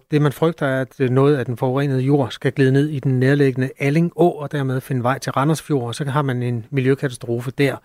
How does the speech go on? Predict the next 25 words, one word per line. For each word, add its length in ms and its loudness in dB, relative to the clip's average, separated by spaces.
Øhm, 240 0
det 180 0
er 40 0
det 320 -2
ene 220 0
af 100 -4
flere 240 0
problemer, 420 -4
som 160 -4
vi 60 0
har 80 4
beskrevet 380 0
her 140 2
i 120 0
Radio 220 -2
fire 240 2
Morgen, 320 2
og 100 2
nu 300 4
tager 240 0
sagen 340 -2
altså 180 -4
en 120 2
ny 180 4
drejning. 440 -2